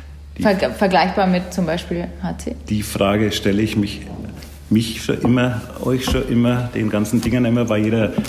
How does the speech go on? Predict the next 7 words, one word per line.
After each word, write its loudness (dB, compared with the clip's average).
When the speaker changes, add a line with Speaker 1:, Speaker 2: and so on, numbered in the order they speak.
Speaker 1:
Halbzeit, 0
Presse, 0
Talk, 0
was 0
wir 0
haben, 2
ne? 0